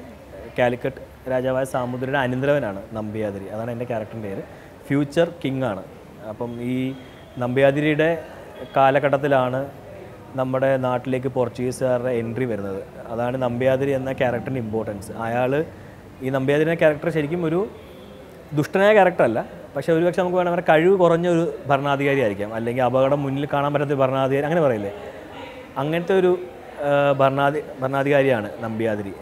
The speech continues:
അപ്പം നം-, ഇയാൾ ഭരിക്കുന്ന സമയത്താണ് നമ്മുടെ നാട്ടിലേക്ക്, ആ, വിദേശികൾ ആദ്യമായിട്ട് കാലുകുത്തുന്നത്. അതുവരെ കടപ്പുറത്ത്, കടലിൽ വെച്ചുള്ള,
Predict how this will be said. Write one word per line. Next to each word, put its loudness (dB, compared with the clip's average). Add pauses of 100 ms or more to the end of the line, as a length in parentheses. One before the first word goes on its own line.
അപ്പം -8 (1000)
നം-, -4
ഇയാൾ 6
ഭരിക്കുന്ന 4
സമയത്താണ് 0
നമ്മുടെ -2
നാട്ടിലേക്ക്, -2 (440)
ആ, 0 (240)
വിദേശികൾ 0 (120)
ആദ്യമായിട്ട് 0 (600)
കാലുകുത്തുന്നത്. 2
അതുവരെ 2
കടപ്പുറത്ത്, -2 (160)
കടലിൽ 2
വെച്ചുള്ള, 0